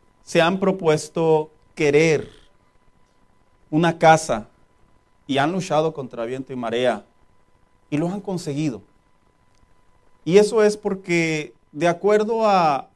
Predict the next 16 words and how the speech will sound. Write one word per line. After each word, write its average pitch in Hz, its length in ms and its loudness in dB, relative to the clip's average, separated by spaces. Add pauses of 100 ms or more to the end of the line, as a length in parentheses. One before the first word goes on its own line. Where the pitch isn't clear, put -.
al 156 140 -2
estilo 254 460 -8
de 202 140 -2
vida, 165 440 -4
a 127 60 -4
la 135 100 -6
capacidad 147 800 -2
que 139 160 -8
Dios 160 160 -4
le 156 100 -2
ha 147 80 0
dado 147 260 0
al 143 120 -2
hombre, 117 440 -2 (520)
el 147 100 0
hombre 190 420 -2